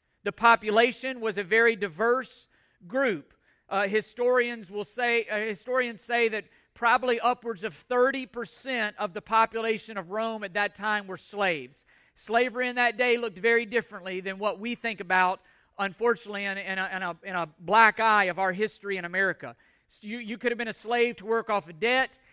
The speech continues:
Many times slaves were treated as family members. They were treated as parts of the family. But thirty percent, probably thirty percent of the population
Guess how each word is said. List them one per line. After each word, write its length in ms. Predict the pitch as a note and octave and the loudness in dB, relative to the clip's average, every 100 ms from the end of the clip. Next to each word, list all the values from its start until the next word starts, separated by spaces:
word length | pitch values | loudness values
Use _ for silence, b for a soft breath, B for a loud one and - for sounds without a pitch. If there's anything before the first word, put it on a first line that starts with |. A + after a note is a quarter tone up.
| b | b
Many 200 | G3 A#3 | -8 -8
times 300 | A#3 A3+ G3 | 0 0 0
slaves 400 | - A3 A3+ G#3 | -4 0 0 -2
were 100 | F#3 | -10
treated 320 | - B3 A#3 | -12 -8 -6
as 160 | G3 - | -6 -8
family 420 | - A3+ B3 B3 | -4 -2 -2 -4
members. 420 | B3 B3 B3+ A#3 | -6 -6 -6 -6
They 100 | G3 | -6
were 100 | F#3+ | -6
treated 320 | F3+ A#3+ A#3 G#3 | -8 -10 -6 -6
as 80 | |
parts 300 | - A3 A3 | -4 -4 -4
of 60 | F#3 | -8
the 80 | E3+ | -10
family. 380 | A#3 A#3 B3+ A3+ | -6 -6 -6 -8
But 220 | G#3+ _ | -10 _
thirty 320 | B3 C4 C#4 | 2 2 -2
percent, 600 | A3+ A3+ - B3+ G#3+ - | -10 -14 -8 -6 -6 -2
probably 320 | A3+ A#3+ A3+ | 0 0 -2
thirty 400 | - B3+ B3 C#4 | -4 0 0 0
percent 420 | - G#3+ B3+ B3+ | -10 -14 -10 -8
of 80 | G#3 | -8
the 80 | F#3+ | -10
population 760 | G#3 A3 G#3+ G#3+ G#3 - G#3 | -4 -4 -4 -4 -4 -6 -18